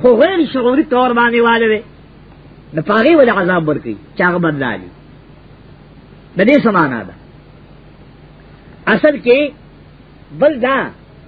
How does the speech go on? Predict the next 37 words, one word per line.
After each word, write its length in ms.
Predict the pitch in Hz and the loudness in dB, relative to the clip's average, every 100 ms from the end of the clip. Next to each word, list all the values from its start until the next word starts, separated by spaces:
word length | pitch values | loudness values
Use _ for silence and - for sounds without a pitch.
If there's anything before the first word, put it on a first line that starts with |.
| - | -6
چې 60 | 214 | -2
که 160 | 240 | -2
چېرې 200 | - 240 233 | 0 0 2
مراد 300 | 247 330 285 | 2 2 0
نه 140 | 269 | 0
بهایم 520 | 220 214 208 220 277 285 | 0 0 0 0 0 2
دی، 160 | 320 | 2
نو 80 | 247 | 2
یحشر 440 | 190 190 - 220 208 | -4 -8 -6 -6 -4
نه 40 | 147 | -8
پکار 340 | 131 110 95 82 | -10 -14 -16 -18
دی، 80 | - - - - - - - - - - | -20 -20 -20 -20 -20 -20 -20 -20 -20 -4
یحشرون 500 | 175 - 196 208 262 | -2 0 0 0 2
نو 140 | 240 294 | 2 0
پکار. 340 | 160 113 90 - - - - - - - - 175 | -2 -6 -12 -16 -20 -20 -20 -20 -20 -20 -10 0
ځکه 360 | 214 302 311 196 | 0 2 0 2
جمع 220 | 285 311 | 2 2
په 160 | 220 220 | 0 0
وو 180 | 220 277 | 4 4
نون 220 | 220 262 | 2 -6
سره 320 | 214 233 233 277 | -4 -2 -2 -2
د 120 | 208 220 | -2 -2
پاره 300 | 233 262 233 | 0 2 2
ذوی 260 | 180 175 165 | 0 0 0
القول 280 | 165 247 170 | -2 -2 -2
راځي، 260 | 123 95 90 78 - - - - - - - - - - - 143 | -2 -8 -14 -20 -20 -20 -20 -20 -20 -20 -20 -20 -20 -20 -20 -10
نه 100 | 165 | -4
هغه 280 | 226 277 285 | 0 0 -2
ذوی 260 | 220 196 175 | -4 -4 -4
القول 340 | 165 180 185 147 | -6 -6 -6 -6
نه 60 | 117 | -10
وي. 100 | 90 - - - - - - - - - - - - - - - - 214 | -16 -20 -20 -20 -20 -20 -20 -20 -20 -20 -20 -20 -20 -20 -20 -20 -10 -2
پاتې 280 | 277 320 269 | -2 -2 -2
شو 160 | 311 311 | 2 2
د 120 | 247 | 0
سورې 380 | - 233 220 208 | -2 -2 0 0
تکویر 360 | 220 175 220 285 | -4 -4 -2 -2